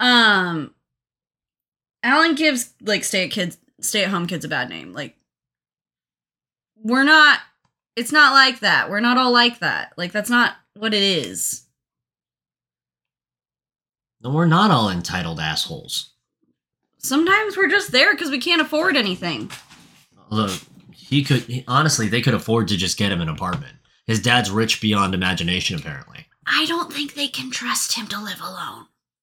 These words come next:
Speaker 2: Hell, he'd probably die and
Speaker 1: He's an insane person!
Speaker 2: Would that be the worst thing?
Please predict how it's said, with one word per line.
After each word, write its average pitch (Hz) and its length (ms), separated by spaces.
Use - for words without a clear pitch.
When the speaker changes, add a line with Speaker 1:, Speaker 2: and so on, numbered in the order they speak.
Speaker 2:
Hell, 110 180
he'd 110 200
probably 113 320
die 85 300
and 80 240
Speaker 1:
He's 294 200
an 339 120
insane 339 460
person! 339 400
Speaker 2:
Would 85 160
that 95 140
be 107 80
the 110 100
worst 120 220
thing? 202 180